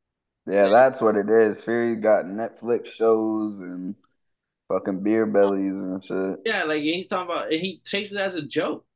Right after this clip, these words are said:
Speaker 2: Like, at a point where, like, "Oh, I'm in the best shape of my life," and he's, and they're, like, they're saying, like, fucking fat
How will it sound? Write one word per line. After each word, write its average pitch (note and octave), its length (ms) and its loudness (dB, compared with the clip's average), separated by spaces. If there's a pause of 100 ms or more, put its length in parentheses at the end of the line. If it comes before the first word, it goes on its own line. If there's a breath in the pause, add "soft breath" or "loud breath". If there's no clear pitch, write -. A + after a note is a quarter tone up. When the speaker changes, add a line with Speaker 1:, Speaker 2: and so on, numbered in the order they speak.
(360)
Speaker 2:
Like, D3+ 160 0
at D#3+ 120 0
a D3+ 80 -4
point F3 300 -6
where, D#3 180 0
like, C3 220 -4
"Oh, D#3+ 180 0
I'm D#3+ 60 -4
in E3+ 80 -8
the D#3+ 60 0
best D#3+ 260 -4
shape D#3 160 -4
of D3 80 -8
my C#3+ 140 -6
life," C#3+ 400 -2
and B2+ 80 -8
he's, C#3 280 -8 (220)
and B2 260 -14
they're, C#3+ 360 -4
like, C#3 140 -6
they're D#3+ 180 0
saying, F3+ 300 -6
like, C3 300 -8
fucking C#3 480 -8 (400)
fat E3+ 280 -2